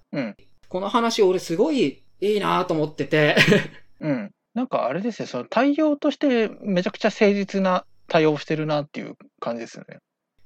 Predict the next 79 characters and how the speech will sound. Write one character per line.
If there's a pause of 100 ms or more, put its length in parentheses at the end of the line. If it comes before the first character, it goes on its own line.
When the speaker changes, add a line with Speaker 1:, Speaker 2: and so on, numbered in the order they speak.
Speaker 2:
そ
の
ウ
ィ
ッ (100)
グ
を (120)
作
る
こ
と
が
ダ
メ
な
ん
だ
っ
て
い
う
話
に
も
な
ら
な
い
し、 (120)
そ
こ
の
や
っ
ぱ
思
い
悩
み (180)
が
や
っ
ぱ
現 (140)
れ
て
て
い
い
な
と
思
っ
て。 (340)
Speaker 1:
う
ん。 (420)
多
分
そ
の
最
初
に
引
っ
か
か
っ
た
部
分
っ
て
い
う
の
が、
要
は、